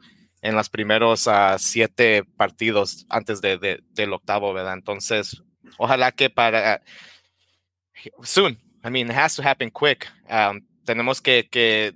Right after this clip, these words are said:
the offense needs to wake up, um, no esperar que, que estemos perdiendo porque van a haber partidos donde equipos se van a echar para atrás y no vamos a poder en-,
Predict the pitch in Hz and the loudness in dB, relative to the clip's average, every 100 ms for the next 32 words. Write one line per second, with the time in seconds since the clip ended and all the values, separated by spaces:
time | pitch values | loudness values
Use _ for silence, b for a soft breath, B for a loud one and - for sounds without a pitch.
0 | _ - 117 131 139 123 131 127 120 123 | _ -2 0 0 -2 -6 -12 -6 -2 -2
1 | - 131 139 _ b _ 110 107 104 107 | 2 2 2 _ b _ 0 0 0 -8
2 | 110 120 120 131 117 120 - 127 123 - | -6 -4 -2 0 2 0 -2 -6 -6 -6
3 | 117 123 - 110 110 123 127 - 113 113 | -4 -4 -4 -4 0 0 0 -2 -6 -4
4 | 117 104 101 101 98 _ _ _ _ _ | -2 0 2 0 -2 _ _ _ _ _
5 | 120 117 127 131 131 127 117 131 131 120 | -2 0 2 2 2 0 -2 -2 -2 0
6 | 123 120 110 107 - - 113 120 117 131 | 0 2 2 2 -4 -6 -4 -4 -2 -2
7 | 127 113 123 123 123 127 117 107 127 123 | 2 0 0 0 -2 0 0 0 0 0
8 | 131 127 113 113 120 120 110 110 107 113 | 0 -2 0 0 0 -4 -4 0 2 0
9 | 113 | -4